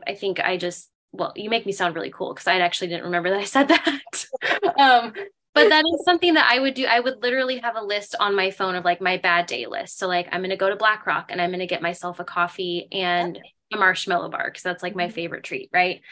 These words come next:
Speaker 2: Mm-hmm.
Speaker 1: Um, and I'm gonna go, like, put on my favorite just comfort movie that I can laugh and cry to, you know, and Phoebe,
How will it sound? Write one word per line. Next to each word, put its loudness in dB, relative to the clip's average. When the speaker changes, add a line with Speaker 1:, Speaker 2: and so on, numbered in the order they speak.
Speaker 2:
Mm-hmm. -12
Speaker 1:
Um, 4
and 2
I'm -2
gonna -4
go, 4
like, -2
put -2
on 6
my 0
favorite 0
just -4
comfort 0
movie -4
that 4
I 4
can -8
laugh 2
and -2
cry 0
to, -6
you -8
know, 2
and 0
Phoebe, -6